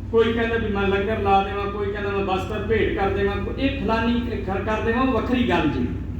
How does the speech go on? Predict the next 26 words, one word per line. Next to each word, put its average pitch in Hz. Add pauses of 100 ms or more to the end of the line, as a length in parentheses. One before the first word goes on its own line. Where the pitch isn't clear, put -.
(200)
ਉਹ 208
ਸੰਸਾਰਿਕ 196
ਤੌਰ 190
ਦੇ 196
ਉੱਤੇ 196
ਜੀ 196
ਸਦਕੇ 196
ਕਰੋ, 190
ਹਰੇਕ 226
ਬੰਦੇ 185
ਨੂੰ 185
ਲੋੜ 185
ਅਨੁਸਾਰ 185 (360)
ਉਹਦੀ 285
ਮਦਦ 214
ਕਰੋ। 208
ਪਰ 233
ਗੁਰੂ 269
ਗ੍ਰੰਥ 240
ਸਾਹਿਬ 233
ਜੀ -
ਕਹਿੰਦੇ 233
ਵੀ 247
ਕਲਯੁਗ 247
ਦੇ 254
ਵਿੱਚ -